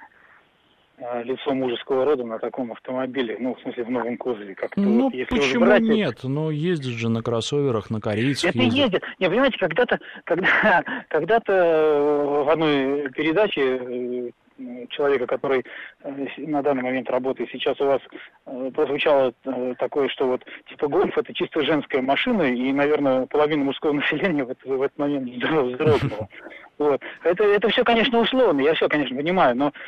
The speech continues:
Speaker 1: во-первых, ценовой сегмент, э, во-вторых, э,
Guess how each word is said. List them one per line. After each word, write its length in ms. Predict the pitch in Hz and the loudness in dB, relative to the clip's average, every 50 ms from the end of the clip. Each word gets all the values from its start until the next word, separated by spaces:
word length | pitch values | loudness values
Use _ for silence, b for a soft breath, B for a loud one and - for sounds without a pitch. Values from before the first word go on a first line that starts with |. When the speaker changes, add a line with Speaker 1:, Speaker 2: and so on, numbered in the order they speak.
| B B _ | B B _
Speaker 1:
во-первых, 460 | - 143 147 151 - 190 175 156 139 | -2 -2 0 0 0 0 0 0 0
ценовой 280 | - 185 185 190 180 - - | 2 2 2 2 2 0 -2
сегмент, 440 | 180 165 202 220 226 220 196 143 | -4 -4 0 2 2 2 0 0
э, 420 | - 127 - - - 135 139 139 135 | -4 -8 -10 -8 -6 -4 -2 -2 0
во-вторых, 580 | 143 156 - - 185 180 170 170 147 120 - - - | -2 -2 0 2 2 4 4 2 0 -2 -4 -4 -2
э, 340 | 151 143 143 139 139 139 | 0 0 0 0 0 -2